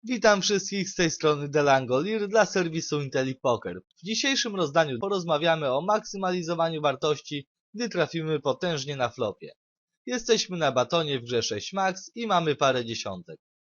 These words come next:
Gracz z katofa otwiera za dwa dolary, a my tylko sprawdzamy, mając pozycję,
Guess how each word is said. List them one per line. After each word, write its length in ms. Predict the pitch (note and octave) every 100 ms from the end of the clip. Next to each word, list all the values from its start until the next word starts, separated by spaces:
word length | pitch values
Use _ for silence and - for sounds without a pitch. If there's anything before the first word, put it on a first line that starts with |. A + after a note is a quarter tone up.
| _ -
Gracz 300 | G#3 B3+ A#3
z 120 | -
katofa 460 | - A3+ G3 F#3 D#3+
otwiera 420 | D3 E3 D#3 C#3
za 120 | C3+
dwa 200 | A#2 A#2
dolary, 520 | G#2+ C3 G3 G#3 G3
a 120 | - A#3
my 160 | A3+
tylko 300 | A3 D#3+ D3+
sprawdzamy, 600 | - C3+ D3 E3 G#3 G3+
mając 360 | F#3 D#3 C3 -
pozycję, 600 | C3 F3 A#3 - G3